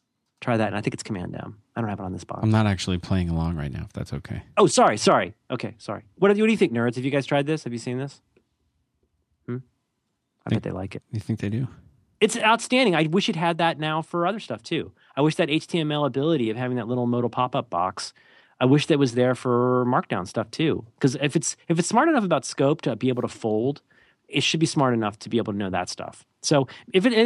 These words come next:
Speaker 1: and who knows, maybe it's something as simple as somebody port <laughs> something as simple. Listen to me, I'm being, that's just a button guy.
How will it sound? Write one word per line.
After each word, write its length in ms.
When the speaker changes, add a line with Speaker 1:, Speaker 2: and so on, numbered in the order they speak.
Speaker 1:
and 80
who 140
knows, 220
maybe 260
it's 120
something 260
as 100
simple 300
as 100
somebody 280
port 420
<laughs> 60
something 540
as 200
simple. 480
Listen 260
to 40
me, 260
I'm 200
being, 180
that's 180
just 160
a 40
button 200
guy. 220